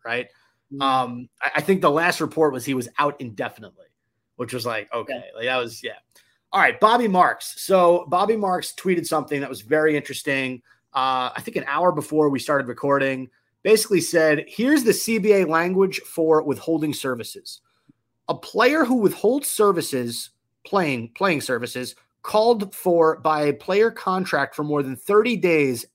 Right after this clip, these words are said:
Speaker 1: after the start of the last season covered by his player contract shall be deemed not to have completed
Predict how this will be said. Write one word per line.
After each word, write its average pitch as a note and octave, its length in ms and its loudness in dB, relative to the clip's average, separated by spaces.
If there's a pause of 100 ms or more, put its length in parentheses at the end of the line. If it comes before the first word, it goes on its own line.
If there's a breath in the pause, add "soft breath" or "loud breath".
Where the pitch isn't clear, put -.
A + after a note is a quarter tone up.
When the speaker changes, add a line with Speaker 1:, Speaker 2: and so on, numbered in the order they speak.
Speaker 1:
after E3 580 0 (240 soft breath)
the D3 80 -2
start G#3+ 480 0
of D3 160 -2
the C#3+ 100 2
last F3+ 440 -2
season F#3+ 420 -2
covered G#3+ 440 -2
by F#3 240 -4
his D#3+ 160 -4
player G3+ 340 -4
contract D3 720 -6 (380)
shall F#3 320 0
be E3+ 160 0
deemed A3 540 -4
not F3 420 -4
to A3 80 -2
have F#3+ 320 -2
completed D3+ 720 -2